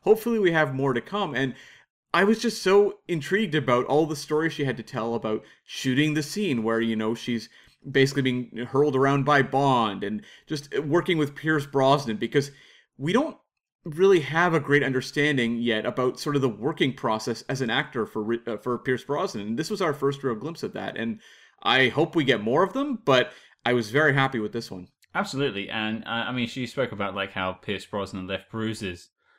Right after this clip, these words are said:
Speaker 2: on her arm. I, uh, I could only wish he'd left bruises on my arm.
Speaker 1: Mm, yeah, and pierced your ear.
Speaker 2: Mm, she got pierced.
Speaker 1: Mm.
Speaker 2: Mm. That's gonna live down. That, that, that'll be a line I reference again. I think that's a good line.
Speaker 1: That was a real zinger.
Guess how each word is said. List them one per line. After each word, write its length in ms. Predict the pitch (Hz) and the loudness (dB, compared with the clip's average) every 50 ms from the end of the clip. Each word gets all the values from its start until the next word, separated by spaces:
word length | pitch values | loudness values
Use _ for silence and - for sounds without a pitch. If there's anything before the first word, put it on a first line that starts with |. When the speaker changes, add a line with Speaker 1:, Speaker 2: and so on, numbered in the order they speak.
| _ _ - | _ _ -10
Speaker 2:
on 200 | 107 95 95 92 | -8 -8 -8 -8
her 260 | - 98 92 92 95 | -6 -4 -2 -2 0
arm. 280 | 92 92 90 92 98 - 110 | 0 -2 -2 -6 -8 -6 -6
I, 320 | 110 107 104 104 104 101 | -4 -2 -2 -2 -2 -2
uh, 240 | 98 95 92 92 90 - _ _ _ _ _ - | -2 -2 -4 -6 -8 -12 _ _ _ _ _ -8
I 100 | 110 110 | -8 -6
could 140 | 120 123 | -4 -2
only 140 | 123 113 107 | -2 -2 -2
wish 300 | 101 107 117 113 - - | -2 -2 -4 -4 -4 -6
he'd 180 | - 98 82 - | -10 -10 -8 -6
left 180 | 92 87 - | -8 -8 -8
bruises 320 | - 98 90 85 90 90 92 | -8 -10 -10 -10 -10 -12 -12
on 120 | 87 85 87 | -10 -10 -10
my 180 | 90 90 87 | -10 -10 -10
arm. 200 | 87 85 82 87 107 110 113 113 113 113 107 - _ - | -12 -14 -14 -12 -10 -8 -6 -6 -6 -6 -8 -10 _ -12
Speaker 1:
Mm, 60 | - | -8
yeah, 240 | 110 113 113 113 110 - | -6 -4 -4 -4 -4 -2
and 180 | 131 131 123 - | -2 -2 -2 0
pierced 320 | 151 151 151 139 - - | 0 0 0 0 -2 -2
your 120 | 127 117 | -2 0
ear. 320 | 117 123 127 120 110 113 _ _ _ _ _ _ _ _ _ - - | 0 0 0 -2 -4 -6 _ _ _ _ _ _ _ _ _ -14 -10
Speaker 2:
Mm, 500 | 95 95 95 98 98 95 90 87 87 87 _ _ - | -6 -6 -4 -4 -4 -6 -8 -10 -14 -18 _ _ -18
she 160 | - - 104 | -14 -10 -8
got 200 | - 107 - - | -6 -8 -8 -8
pierced. 440 | - 101 95 90 87 - - - - | -6 -4 -4 -4 -4 -8 -14 -14 -10
Speaker 1:
Mm. 340 | 120 117 117 117 113 107 - _ _ _ - - | -8 -6 -4 -4 -6 -6 -10 _ _ _ -14 -12
Speaker 2:
Mm. 320 | 92 92 90 85 85 - _ _ _ _ _ _ _ - - - - _ - | -10 -10 -10 -12 -14 -18 _ _ _ _ _ _ _ -20 -20 -20 -20 _ -6
That's 160 | 120 117 113 | -6 -6 -4
gonna 240 | - 120 107 104 101 | -4 -4 -2 -2 -2
live 180 | 101 101 95 92 | -2 -4 -4 -2
down. 220 | 113 104 98 104 | -2 -2 -2 0
That, 240 | 117 127 143 - - | -2 -2 -4 -4 -4
that, 220 | 165 151 - 95 | -4 -4 -4 -4
that'll 180 | 139 151 156 147 | -4 -4 -2 0
be 120 | 131 131 | 2 2
a 60 | 123 120 | 4 4
line 260 | 120 120 110 107 104 | 6 6 6 6 4
I 100 | 101 101 | 2 0
reference 380 | 101 101 92 - 98 85 - | 0 -2 -4 -4 -8 -14 -10
again. 200 | 95 85 90 82 | -10 -8 -8 -8
I 100 | 82 82 | -8 -10
think 200 | - - 98 104 | -12 -12 -14 -14
that's 160 | - 85 - 101 | -14 -14 -14 -12
a 40 | |
good 180 | 87 - 92 87 | -12 -10 -10 -10
line. 280 | 87 85 85 82 85 85 | -8 -10 -10 -10 -10 -6
Speaker 1:
That 220 | 127 127 127 127 | -4 -2 -2 0
was 120 | 135 131 131 | 0 -2 -2
a 80 | 123 | 0
real 200 | 120 120 117 120 | -2 0 0 -2
zinger. 420 | 107 120 117 107 113 113 113 110 | -2 -2 -2 -2 0 -2 -2 -4